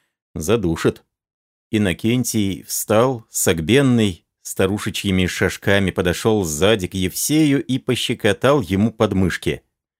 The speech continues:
Евсей захохотал, забулькал, замахал руками, как пьяная мельница. Отпустил Савку. Потом сел на пол и затянул.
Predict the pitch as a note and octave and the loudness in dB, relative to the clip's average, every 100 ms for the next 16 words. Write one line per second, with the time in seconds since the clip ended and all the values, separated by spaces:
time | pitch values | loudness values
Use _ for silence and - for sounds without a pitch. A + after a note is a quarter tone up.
0 | _ _ - - C#2+ - - A#2+ A2+ F#2+ | _ _ -18 -12 -10 -8 -2 0 0 -2
1 | - E2+ F#2 F#2+ - F2+ A2 C3 A2 D#2 | -6 -4 -2 -2 0 0 2 4 2 2
2 | D#2+ D2 A#2+ B2 F#2+ D#2+ D2+ D2+ F2 E2 | -2 0 -2 0 -2 -2 -2 -2 -2 0
3 | G#2+ F#2+ E2+ E2 A2+ A#2+ F#2+ - F2+ - | 0 -2 -2 0 2 4 2 0 -4 -4
4 | F2+ F2 F2 E2+ F2 F2+ E2+ D2+ D#2 - | -4 0 0 0 0 0 -2 -2 -4 -2
5 | F2 D#2 _ _ _ - E2 - B2+ B2 | -4 -4 _ _ _ -8 -8 -8 -6 -6
6 | - - C#2 B1 - - E2+ C2+ - D#2 | -6 -6 -6 -8 -12 -6 -4 -4 -6 -8
7 | - _ _ _ E2+ D#2+ B2+ D3 - B2 | -8 _ _ _ -8 -2 0 0 0 2
8 | A2 F#2+ C3 C#3 C3 - G#2 G2 G2+ B2 | 2 2 0 2 -2 0 -4 -4 -2 2
9 | A2+ G2 D2+ | 4 2 0